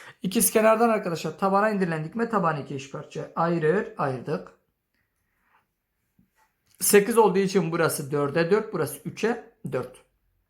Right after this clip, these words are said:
Peki diklikten dik öklitle mi geldi? Evet. Üç kere dört, on iki. Demek ki H kare eşittir arkadaşlar. Kök on iki, o da iki kök üç geldi.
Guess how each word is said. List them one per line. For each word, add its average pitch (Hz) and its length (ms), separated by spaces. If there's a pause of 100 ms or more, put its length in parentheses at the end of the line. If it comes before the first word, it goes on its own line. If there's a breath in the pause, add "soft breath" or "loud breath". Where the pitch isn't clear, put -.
(1000 loud breath)
Peki 226 280
diklikten 208 440
dik 226 180
öklitle 208 380
mi 147 100
geldi? 135 300
Evet. 139 300
Üç 190 180
kere 156 300
dört, 123 160 (120)
on 202 140
iki. 220 320
Demek 170 260
ki 190 300
H 190 320
kare 151 180
eşittir 185 500
arkadaşlar. 131 520 (400)
Kök 190 260
on 202 100
iki, 208 320
o 180 160
da 185 160
iki 185 180
kök 156 220
üç - 180
geldi. 139 440